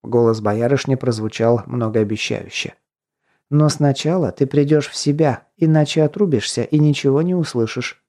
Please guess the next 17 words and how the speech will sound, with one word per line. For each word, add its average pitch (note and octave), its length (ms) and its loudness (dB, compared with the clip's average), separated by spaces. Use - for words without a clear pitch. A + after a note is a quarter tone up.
"Так A#2+ 400 -4
я A2+ 200 2
и A2+ 40 2
думал", G#2+ 600 0
пробормотал G#2 680 -4
он. F#2+ 180 -6
Снаружи G3+ 500 2
подъехала D3+ 580 2
машина, A#2+ 540 0
в - 60 -10
которой D3 360 2
на C#3 100 2
переднем C#3 420 2
сиденье D#3+ 720 2
важно D3 500 2
расселся G#2 580 -4
прислужник. G2 720 -8